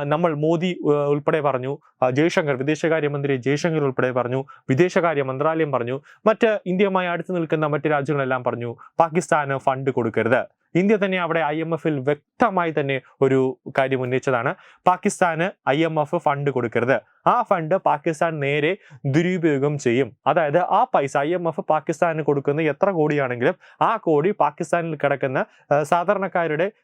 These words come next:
ഏ, ജീവനും അവരുടെ വികസനത്തിനും അല്ലെങ്കിൽ പാകിസ്ഥാൻ എന്ന രാജ്യത്തെ വികസിപ്പിക്കാനായിട്ട് പാകിസ്ഥാൻ എന്തായാലും ആ പണം എടുക്കില്ല. ആ പണം പാകിസ്ഥാനുള്ള ജെയ്ഷെ മുഹമ്മദിനും അതോടൊപ്പം തന്നെ ലഷ്കർ ഇ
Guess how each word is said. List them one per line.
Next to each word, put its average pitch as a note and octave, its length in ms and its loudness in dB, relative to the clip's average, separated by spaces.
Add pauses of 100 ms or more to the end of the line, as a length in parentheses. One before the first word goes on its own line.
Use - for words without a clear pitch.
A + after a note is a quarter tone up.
(120)
ഏ, C3+ 80 4
ജീവനും E3 600 0
അവരുടെ D#3+ 280 2
വികസനത്തിനും D#3 720 -2
അല്ലെങ്കിൽ D3+ 260 -2
പാകിസ്ഥാൻ F3 540 -2
എന്ന E3 140 -2
രാജ്യത്തെ D3+ 400 -2
വികസിപ്പിക്കാനായിട്ട് D3+ 1000 0 (300)
പാകിസ്ഥാൻ F3 520 0
എന്തായാലും D#3 500 0
ആ C#3+ 80 2
പണം C#3 300 -2
എടുക്കില്ല. A#2+ 440 0 (220)
ആ C4 140 2 (100)
പണം F3+ 260 0
പാകിസ്ഥാനുള്ള E3+ 640 -2
ജെയ്ഷെ D#3+ 360 0
മുഹമ്മദിനും C#3+ 520 0 (220)
അതോടൊപ്പം F#3 480 0
തന്നെ D#3+ 140 -2
ലഷ്കർ D#3+ 400 0
ഇ F3+ 60 0